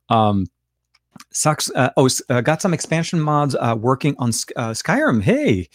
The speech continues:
good. So I, I, this, I remember you guys were talking about, uh, I think, uh, Sam and Matt were talking about it, uh, last week when they were t-, uh, when they had their guest on there, uh, talking about, you know, Sam's daughter still plays, uh, when she started originally with, uh, with basically, uh, Skyrim in there. And I,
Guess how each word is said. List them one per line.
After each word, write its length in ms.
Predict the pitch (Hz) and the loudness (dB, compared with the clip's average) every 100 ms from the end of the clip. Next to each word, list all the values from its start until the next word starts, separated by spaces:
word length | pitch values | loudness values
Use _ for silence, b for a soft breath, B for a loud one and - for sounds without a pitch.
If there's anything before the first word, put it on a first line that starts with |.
| b b | b b
good. 300 | - 233 139 | 4 4 4
So 100 | 147 | 2
I, 40 | 139 | 2
I, 280 | 135 - - | 0 -4 -2
this, 180 | 147 180 135 | -2 -2 -4
I 100 | 139 | -2
remember 440 | 151 147 160 185 247 | -2 2 2 4 2
you 100 | 220 | 2
guys 220 | 196 180 | 0 -2
were 80 | 165 | -6
talking 260 | 190 175 | -4 -2
about, 180 | 170 165 - | 0 0 0
uh, 160 | 135 131 | 0 0
I 40 | |
think, 280 | 135 190 - _ b b b b | 0 -2 -2 _ b b b b
uh, 160 | 127 123 | -4 -2
Sam 320 | 127 - 175 | 0 0 2
and 140 | 165 139 | 2 2
Matt 260 | 151 170 | 0 -2
were 80 | 117 | -4
talking 280 | 113 113 117 | -2 -2 0
about 200 | 107 107 | 0 -2
it, 140 | - | -4
uh, 220 | 123 107 117 | -4 -4 -4
last 340 | 117 117 - | -4 -4 -4
week 320 | 127 156 - | -2 -2 -2
when 160 | 123 107 | -4 -2
they 80 | 110 | 0
were 120 | 110 | -2
t-, 100 | - | -2
uh, 140 | 113 | -4
when 120 | 107 | -2
they 80 | 110 | 0
had 140 | 110 107 | -2 -2
their 140 | 104 | -4
guest 280 | 117 127 - | -2 -4 -2
on 160 | 104 | -2
there, 200 | 98 95 - B B - | -2 -4 -8 B B -4
uh, 200 | 101 101 | -2 -2
talking 280 | - 127 117 | -2 -2 2
about, 200 | 113 135 | 0 0
you 60 | |
know, 120 | 117 | 0
Sam's 340 | 104 - 127 117 | 0 0 0 0
daughter 280 | 131 117 110 | 0 2 0
still 200 | - 110 | -2 -4
plays, 380 | - 110 104 | 0 -2 -2
uh, 180 | 180 110 | -4 -4
when 160 | 107 104 | -2 -4
she 100 | 120 | -2
started 280 | - 127 117 | 0 0 2
originally 340 | 110 117 110 | -2 -2 -4
with, 180 | 107 - | -4 -10
uh, 300 | - 101 98 113 | -12 -8 -8 -6
with 320 | 107 101 104 | -4 -4 -4
basically, 460 | 107 123 110 101 - B B B | -4 -4 -4 -6 -8 B B B
uh, 160 | 104 110 | -4 -2
Skyrim 460 | - 139 135 139 | 0 2 4 4
in 120 | 135 135 | 2 2
there. 240 | 131 131 | 2 2
And 160 | 120 - | 0 -2
I, 100 | 117 | -4